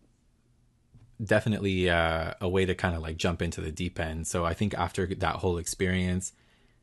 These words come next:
and now feeling a lot more comfortable with my rig, especially after that, 'cause I know what it's capable of doing,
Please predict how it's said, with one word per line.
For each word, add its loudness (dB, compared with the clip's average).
and 0
now 4
feeling 0
a -4
lot -4
more -2
comfortable -4
with -6
my -4
rig, -6
especially 0
after -2
that, -2
'cause -4
I 0
know -2
what -2
it's -10
capable -2
of -8
doing, 0